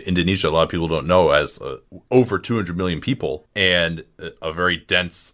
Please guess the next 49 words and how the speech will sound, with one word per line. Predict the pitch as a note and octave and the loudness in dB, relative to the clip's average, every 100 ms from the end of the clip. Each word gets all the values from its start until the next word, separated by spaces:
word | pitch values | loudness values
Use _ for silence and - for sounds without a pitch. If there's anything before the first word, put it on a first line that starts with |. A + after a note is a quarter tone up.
| _ | _
society | - F2 - F2 F2 F2 E2 | -14 -8 -2 0 0 -4 -8
as | D2+ F#2+ | -10 0
well. | B2 C3 B2+ - | 4 4 2 -6
You | G#2 G2+ | -10 -6
would | F#2+ F2 | -4 -2
think | A2 A#2 - - | 0 0 -4 -2
that | G#2 | 0
it | G2 | 0
would | G2 E2 | -4 -6
be | F2+ | -8
higher, | - F#2 A#2+ C#3+ | -4 -2 -2 -4
frankly, | - C#3 C#3+ D3+ D#3 - - | -6 -6 -4 -4 -4 -6 -2
at | C3+ | 0
this | D3 C#3+ | 2 0
point. | - D#3+ | 2 2
It | G#2 | 4
doesn't | F#2+ G2+ F#2 | 2 2 -2
seem | G#2 G#2+ | -4 -2
like | F#2+ F2 | -2 0
they, | F#2 F#2 - | 0 0 -2
uh, | - - - | -8 -10 -6
uh, | D#2 D2+ | -6 -2
I | F2+ | 0
haven't | F#2 D#2+ - | 0 -2 -2
followed | F#2+ F2 | -2 0
the | F2+ | -4
news | E2+ | -4
that | F2 G2 | -2 -2
closely | A2 A2 A2 A2 | -2 -2 2 2
out | G#2+ | 4
of | |
there, | A2 A2 | 2 2
but, | - F2+ - - | 4 2 2 -4
uh, | D#2+ - | -4 -2
it | F2+ | -2
doesn't | G#2+ G#2+ F#2 | 0 0 -2
seem | - G2 F#2+ | -4 -2 0
like | E2+ - | 0 2
they | F#2 | 2
have | E2 - | 2 0
done, | F2+ F#2 F2 F2 - | 2 4 2 -2 -8
you | E2+ | -10
know, | D#2 - | -10 -10
severe | - A2+ E2+ G2 A2+ G#2 | -4 -2 0 0 2 2
lockdown | F2 F2 G2 - F2 E2+ | -2 -2 -2 -2 -4 -4
type | F2 E2 | -4 -4
of | E2 | -4
stuff | - E2+ E2+ E2 | -6 -4 -6 -6
yet. | F2+ A2 F#2+ | 0 2 0